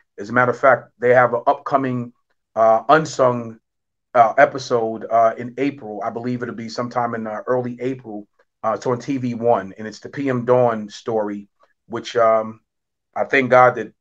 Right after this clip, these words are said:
you know, I'm featured in a little bit. My wife, my beautiful wife, is featured in it as well. So I'm gonna also give a shout out to, to my cousin, Jared Cortez,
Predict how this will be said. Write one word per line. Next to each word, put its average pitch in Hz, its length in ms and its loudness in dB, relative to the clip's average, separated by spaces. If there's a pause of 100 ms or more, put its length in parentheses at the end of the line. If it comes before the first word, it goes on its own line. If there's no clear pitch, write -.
(120)
you 123 80 -8
know, 98 80 -6
I'm 107 160 -4
featured 127 360 -8
in 123 60 0
a 120 60 -2
little 120 200 -4
bit. 123 240 -4
My 107 140 -4
wife, 120 400 2
my 110 60 -8
beautiful 113 300 -12
wife, 117 220 2
is 107 120 -16
featured 117 320 -10
in 113 180 -8
it 110 140 -12
as 104 120 -16
well. 131 460 4 (400)
So - 100 0
I'm 113 60 0
gonna 120 160 2
also 123 240 4
give 117 200 -4
a 113 40 -6
shout 113 200 -2
out 113 260 0
to, 110 160 -12
to - 120 -14
my 110 140 -6
cousin, 120 460 0 (320)
Jared 120 280 2
Cortez, 120 600 4